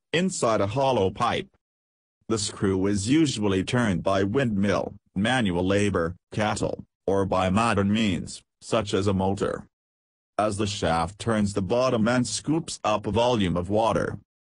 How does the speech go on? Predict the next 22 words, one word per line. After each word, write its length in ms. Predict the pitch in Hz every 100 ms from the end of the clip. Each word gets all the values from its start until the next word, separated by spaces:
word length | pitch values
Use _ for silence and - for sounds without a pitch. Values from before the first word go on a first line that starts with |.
| _ _ _ -
This 260 | 127 143
water 380 | 107 113 110 95
is 160 | 95 92
then 320 | 95 90 87
pushed 340 | - 196 196 -
up 220 | 127 104
the 80 | -
tube 440 | 101 - 147 143 98
by 200 | 107 104
the 100 | 107
rotating 640 | 151 170 - 90 92 92
helicoid 800 | 135 131 90 78 - 90 78 85
until 280 | 85 107 104
it 180 | 104 -
pours 480 | 95 90 90 92 -
out 200 | 101 -
from 180 | 104 98
the 80 |
top 380 | 101 147 139 127 -
of 140 | 101
the 80 | 104
tube. 460 | 101 107 82 62